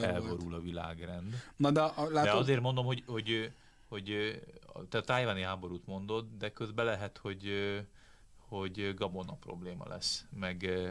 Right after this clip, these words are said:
Speaker 2: meg asszály probléma, meg nem tudom micsoda.
Speaker 1: Azok be-, azok benne, azok benne
Speaker 2: Vagy
Speaker 1: vannak, csak
Speaker 2: gazdasági
Speaker 1: ugye,
Speaker 2: összeomlás.
Speaker 1: ugye azt is, azt is kell látni, hogy például ugye Európának a, Európa miért lett technológiai hatalom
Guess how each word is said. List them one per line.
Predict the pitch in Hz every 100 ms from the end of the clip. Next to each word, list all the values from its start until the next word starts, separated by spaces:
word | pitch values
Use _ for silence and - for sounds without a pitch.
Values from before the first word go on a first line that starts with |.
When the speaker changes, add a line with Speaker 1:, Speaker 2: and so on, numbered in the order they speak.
| 110
Speaker 2:
meg | 98 90
asszály | 98 - 90
probléma, | - 87 92 92 92 92
meg | 95
nem | 95 98
tudom | 92 90
micsoda. | - - 180
Speaker 1:
Azok | 180 220 214
be-, | 214
azok | 180 190 180
benne, | 190 175
azok | 160 160
benne | 175 175 139
Speaker 2:
Vagy | 139
Speaker 1:
vannak, | 110
csak | 104
Speaker 2:
gazdasági | 135 107 147
Speaker 1:
ugye, |
Speaker 2:
összeomlás. | 147 - 87 85 82 -
Speaker 1:
ugye | 143 170
azt | 165
is, | 143
azt | 170 143
is | 139
kell | - 127
látni, | 143 170
hogy | 165
például | 147 135 127
ugye | 123 120
Európának | 139 143 131 127 123 120
a, | 120 117 - -
Európa | 156 156 143 143
miért | 147 131
lett | 123
technológiai | 135 123 127 117 110 117 110
hatalom | 113 - 113 113 117